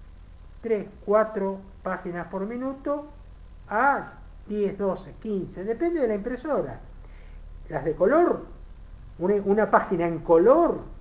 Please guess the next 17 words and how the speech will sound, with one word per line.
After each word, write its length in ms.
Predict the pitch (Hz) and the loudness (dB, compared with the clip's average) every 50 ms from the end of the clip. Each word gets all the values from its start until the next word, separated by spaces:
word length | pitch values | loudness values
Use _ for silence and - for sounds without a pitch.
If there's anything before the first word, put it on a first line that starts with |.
| - - - - - - - - - - - - - - - - | -16 -16 -16 -16 -16 -16 -16 -18 -18 -18 -18 -18 -18 -18 -6 0
puede 240 | 180 185 196 190 | 4 6 6 6
tardar 500 | 180 190 175 160 170 175 180 185 190 180 | 6 6 4 6 6 6 4 4 0 0
más 220 | 165 160 160 160 - | 0 0 0 2 2
tiempo. 420 | - 165 151 127 110 - - - - - - - - - - - - - - - - - - - | 2 4 4 2 0 -6 -12 -16 -18 -18 -18 -20 -20 -20 -20 -20 -20 -20 -20 -20 -20 -20 -12 -2
Una 220 | - 196 208 208 196 | 2 4 4 6 6
láser 540 | 214 247 269 269 - - 233 202 170 - - - - - - - - | 6 6 4 2 2 2 2 4 4 2 -2 -8 -16 -20 -20 -8 2
normalmente 880 | 165 190 208 202 190 185 185 185 196 208 226 226 - 226 196 185 - - - - | 6 6 6 6 6 2 0 0 0 -2 -2 0 0 -2 -2 -2 -4 -12 -16 0
es 220 | - 196 208 202 202 | 2 4 4 4 2
más 180 | 214 - - | 0 -4 -4
rápida, 540 | - - 160 151 147 147 - 139 135 135 127 | -4 -4 -4 -4 -4 -6 -8 -10 -12 -10 -12
bastante 640 | 127 131 120 - - - 208 220 220 208 190 190 165 | -12 -14 -16 -4 2 4 4 4 2 0 -4 -6 -6
más 180 | 160 180 185 | -6 -6 -6
rápida 500 | 196 196 196 180 180 180 - 196 202 220 226 220 - - - - - - | -6 -4 -4 -4 -4 -6 -4 -4 -4 -4 -6 -8 -14 -20 -20 -20 -12 -4
cu-, 300 | - 160 165 175 175 170 - | -2 0 0 0 -2 -6 -8
que 120 | - 160 156 | -6 -4 -2
una 400 | 160 165 165 175 175 180 196 202 196 - - - | 0 0 0 -2 -2 -4 -6 -8 -10 -14 -18 -14
impresora 840 | - 156 147 147 - 156 151 127 - - 165 160 156 160 165 170 175 | -12 -12 -12 -10 -8 -8 -8 -8 -8 -8 -6 -6 -6 -6 -8 -10 -12